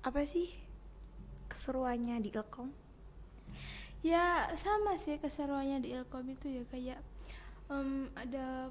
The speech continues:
Speaker 2: fotografi. Aku kan suka foto-foto gitu ya.
Speaker 1: Matkul favorit berarti ya?
Speaker 2: Iya, mat-
Speaker 1: Heeh.
Speaker 2: favorit, terfavorit. Eh, aku juga suka di perbidangan kayak podcast gini,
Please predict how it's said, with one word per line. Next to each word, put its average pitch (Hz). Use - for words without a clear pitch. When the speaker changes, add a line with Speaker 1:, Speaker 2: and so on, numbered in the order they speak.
Speaker 2:
fotografi. 285
Aku 302
kan 359
suka 311
foto-foto 302
gitu 254
ya. 226
Speaker 1:
Matkul 277
favorit 262
berarti 214
ya? 196
Speaker 2:
Iya, 320
mat- 247
Speaker 1:
Heeh. 208
Speaker 2:
favorit, 277
terfavorit. 269
Eh, 269
aku 277
juga 269
suka 285
di 240
perbidangan 240
kayak 247
podcast 254
gini, 311